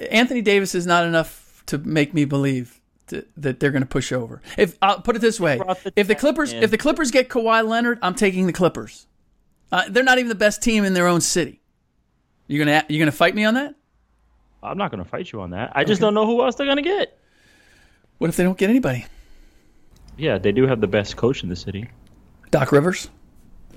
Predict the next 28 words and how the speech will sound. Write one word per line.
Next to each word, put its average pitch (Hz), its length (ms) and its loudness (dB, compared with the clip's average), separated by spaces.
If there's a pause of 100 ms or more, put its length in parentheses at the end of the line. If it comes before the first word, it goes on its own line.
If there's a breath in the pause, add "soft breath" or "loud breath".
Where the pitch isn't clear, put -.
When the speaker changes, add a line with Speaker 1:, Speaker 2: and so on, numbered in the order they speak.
Speaker 2:
Mm-hmm. 110 220 -4 (240 loud breath)
Speaker 1:
That's 254 220 4
another 262 240 6
part. 127 400 0 (240)
That's 320 220 4
another 285 260 6
thing, 180 300 -8 (180)
by 160 160 6
the 139 120 0
way, 123 460 0 (640)
with 175 200 2
the 180 80 4
Lakers 170 720 2 (160)
being 156 480 2 (160)
N 170 100 0
B 160 160 4
A 147 80 6
champs. - 640 -4 (260)
Speaker 2:
Frank? 127 380 0 (1040)
Speaker 1:
Yeah, 277 400 0
and 214 100 -2
I 285 80 4
like, 180 380 2
Frank 254 360 0
is 160 140 -2
a 131 60 -4
good 165 580 -4
dude. 147 420 2